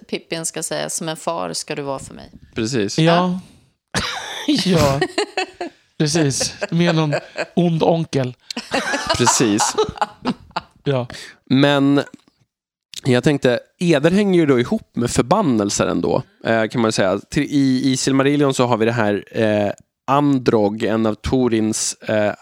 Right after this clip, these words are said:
Speaker 2: sådär, vad ska man säga, hantlangare,
Speaker 3: Mm.
Speaker 2: eller, eh, kumpaner
Speaker 3: Ja,
Speaker 2: där,
Speaker 3: ja.
Speaker 2: som, som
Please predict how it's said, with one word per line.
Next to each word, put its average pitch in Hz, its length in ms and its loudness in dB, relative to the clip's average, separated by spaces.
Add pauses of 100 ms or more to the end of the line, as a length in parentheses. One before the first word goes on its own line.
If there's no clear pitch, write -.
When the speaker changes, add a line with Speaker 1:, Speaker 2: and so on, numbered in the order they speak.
(840)
Speaker 2:
sådär, 107 360 -2 (680)
vad - 100 -4
ska 117 100 -8
man 107 80 -2
säga, 101 260 -2 (2250)
hantlangare, 139 840 0 (160)
Speaker 3:
Mm. 147 240 0
Speaker 2:
eller, 120 640 0
eh, 117 240 2
kumpaner 156 800 2
Speaker 3:
Ja, 107 80 2 (320)
Speaker 2:
där, 247 180 0
Speaker 3:
ja. 165 120 4
Speaker 2:
som, 131 480 4
som 123 500 2